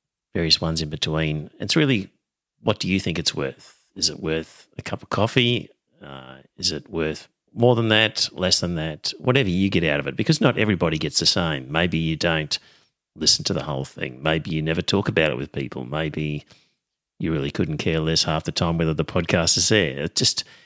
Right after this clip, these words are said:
it'll be different for everybody. So if you get a lot out of the podcast,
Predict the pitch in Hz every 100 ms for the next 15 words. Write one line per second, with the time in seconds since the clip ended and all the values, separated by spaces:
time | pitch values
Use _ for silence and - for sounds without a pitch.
0 | _ _ _ - 113 92 113 101 82 -
1 | 76 73 69 64 - - _ - - 85
2 | 73 73 71 - _ _ _ _ _ _
3 | - - - - 87 85 78 71 71 _
4 | _ _ _ _ _ - 87 87 110 113
5 | 110 95 - - - - - -